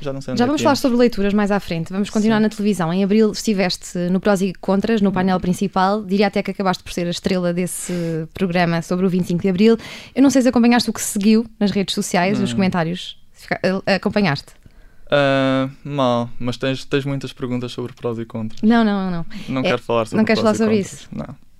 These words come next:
Speaker 2: Mas eu queria só saber qual é que, qual é a principal crítica que fazes ao ensino em Portugal, porque, de
Speaker 1: Ah,
Speaker 2: facto,
Speaker 1: então
Speaker 2: tiveste
Speaker 1: não temos de falar sobre prós e contras para falar sobre ensino, temos de falar sobre educação à
Speaker 2: Mas foi
Speaker 1: vontade.
Speaker 2: aquela frase que ficou, que criou polémica,
Speaker 1: Hum.
Speaker 2: das universidades portuguesas serem, serem trágicas.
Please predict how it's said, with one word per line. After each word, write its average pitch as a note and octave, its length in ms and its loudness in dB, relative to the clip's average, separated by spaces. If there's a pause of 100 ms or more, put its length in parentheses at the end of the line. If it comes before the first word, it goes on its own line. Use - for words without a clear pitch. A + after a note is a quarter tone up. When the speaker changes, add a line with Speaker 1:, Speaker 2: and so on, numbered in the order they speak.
(120)
Speaker 2:
Mas G#3 120 0
eu G#3+ 120 -2
queria A#3 140 4
só A#3 140 2
saber A#3 280 2
qual A#3 140 2
é A3+ 80 4
que, G#3+ 240 -2
qual A3 140 0
é G#3+ 40 2
a - 20 0
principal - 300 -2
crítica G#3+ 360 -2
que - 80 -14
fazes F3+ 420 -4
ao G3 160 -2
ensino F#3 340 2
em F#3 80 0
Portugal, F#3 400 -2 (200)
porque, - 240 0
de F#3 80 0
Speaker 1:
Ah, D3+ 160 6
Speaker 2:
facto, G#2 120 4
Speaker 1:
então - 140 0
Speaker 2:
tiveste G2+ 160 4
Speaker 1:
não B2 80 4
temos B2 200 2
de - 60 2
falar A#2 180 2
sobre B2 220 -4
prós A#2 220 2
e G#2 60 -6
contras - 320 -10
para B2+ 120 -4
falar B2+ 200 2
sobre C3 240 -2
ensino, A#2+ 280 -6
temos G#2+ 220 -6
de - 40 -10
falar G#2+ 120 -6
sobre A2+ 300 -6
educação - 340 -10
à - 80 -8
Speaker 2:
Mas G3+ 120 -2
foi G#3+ 160 2
Speaker 1:
vontade. G3+ 180 2
Speaker 2:
aquela G#3 200 2
frase G3 320 0
que - 80 -14
ficou, F#3+ 760 -2
que - 160 -16
criou G3+ 180 4
polémica, G3 680 0 (200)
Speaker 1:
Hum. B2 240 -2
Speaker 2:
das F3+ 280 2
universidades G3 460 0
portuguesas G3 420 -2
serem, F#3 440 -2
serem G3 220 -4
trágicas. C#3+ 580 -4